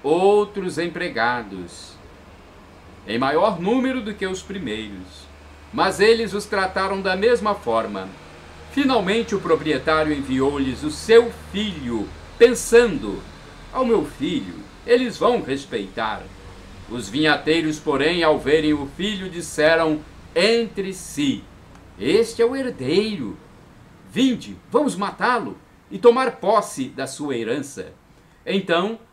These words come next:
agarraram o filho, jogaram-no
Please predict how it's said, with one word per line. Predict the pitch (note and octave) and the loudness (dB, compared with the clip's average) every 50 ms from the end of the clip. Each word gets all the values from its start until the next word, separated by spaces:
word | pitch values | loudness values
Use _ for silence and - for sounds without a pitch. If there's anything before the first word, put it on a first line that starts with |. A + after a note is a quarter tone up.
| _ _ - | _ _ -8
agarraram | A2 A#2+ A2+ D3+ C#3+ B2 D3 F3 G3+ G3+ G3+ G3 G3 | -6 -4 -2 -2 0 0 2 0 2 0 0 -2 -4
o | F#3 | -6
filho, | - - D#3 D#3+ D#3+ D3+ B2 G#2+ G2 F2+ - _ _ _ _ _ - | -8 -8 -6 -6 -6 -6 -8 -8 -10 -10 -12 _ _ _ _ _ -12
jogaram-no | A2+ - F#3+ G#3 - G3 A3 A3 G#3 E3+ D#3 C3+ B2 A2+ G2+ F#2+ | -4 0 0 0 2 4 4 4 4 4 2 0 -2 -4 -6 -8